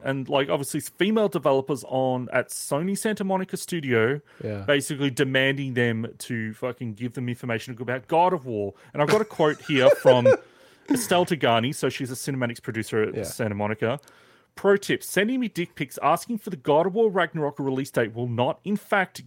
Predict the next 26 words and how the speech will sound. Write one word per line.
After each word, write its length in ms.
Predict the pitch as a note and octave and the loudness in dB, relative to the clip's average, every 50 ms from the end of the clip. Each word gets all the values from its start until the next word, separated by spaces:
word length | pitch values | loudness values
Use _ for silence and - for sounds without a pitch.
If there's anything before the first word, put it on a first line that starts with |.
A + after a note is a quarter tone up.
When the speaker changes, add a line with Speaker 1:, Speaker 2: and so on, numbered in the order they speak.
| - _ | -6 _
Speaker 1:
get 240 | - F#3 G3+ G#3 | 0 0 0 0
me 160 | G3 A#3 A#3+ G#3 | -4 -8 -8 -8
to 200 | - - G#3+ G3 | -8 -8 -8 -6
reveal 400 | D#3 E3 C#3 A#2 - C#3+ C#3+ C#3+ | -6 -6 -6 -2 0 0 0 0
the 100 | C3 C3 | 0 -2
release 320 | A2+ A#2 A2+ A#2+ B2+ - - | -4 -4 -4 -6 -6 -6 -6
date. 260 | - G#2+ G2 G2 - | -6 -6 -6 -6 -10
To 100 | - - | -10 -10
the 80 | C#3+ - | -10 -6
people 340 | - F3+ G#3+ B3+ - F4 | -6 -6 -4 0 0 0
who 140 | B3 A#3 A#3 | 0 0 -2
are 40 | E3+ | -4
doing 280 | A#2+ - D#3+ G3 G3 F3+ | -4 -4 -2 -2 -4 -4
so, 440 | - - - G#2+ G2+ G2 G2 G2 - _ _ _ _ _ _ _ _ | -4 -4 -2 -2 0 -2 -4 -6 -10 _ _ _ _ _ _ _ _
when 240 | - B2+ G3 B3 B3 | 0 2 2 2 2
did 140 | A3 A3+ - | 0 0 0
that 160 | F#3 E3 D#3+ | 0 2 2
ever 180 | D3+ C3 C3+ C3+ | 0 0 0 -2
work 300 | A#2 A#2 A#2 A2+ - - | -2 0 -2 -2 -2 -6
for 120 | - G#2+ | -12 -14
you?" 200 | F#2 F#2 F#2 E2+ - - - | -12 -12 -14 -18 -8 -2 -2
Speaker 2:
<laughs> 140 | A3 G#3 - | 0 2 2
I 380 | F4 - A#3 - - F3+ E3+ | 2 2 2 2 0 0 -2
do. 160 | E3+ - C#4+ G4+ - | -2 -2 -2 0 2
I, 400 | D4+ D4+ C4+ G#3+ - A3+ A3 - - - - - - - - _ - | 2 2 2 2 0 -2 -2 -2 -4 -12 -20 -20 -20 -20 -20 _ 0
like, 300 | E3+ F#3 F#3+ - - | 0 0 0 0 -4